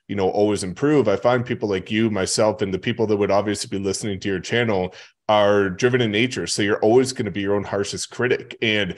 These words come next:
if you're consistent for an extended period of time, knowing that you're always gonna critique yourself harder than anybody else,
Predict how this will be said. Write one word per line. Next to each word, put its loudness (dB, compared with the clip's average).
if -2
you're 2
consistent -4
for -2
an -2
extended 0
period -2
of -6
time, 0
knowing 4
that 0
you're 0
always 0
gonna -6
critique -6
yourself -2
harder 0
than -2
anybody 0
else, 4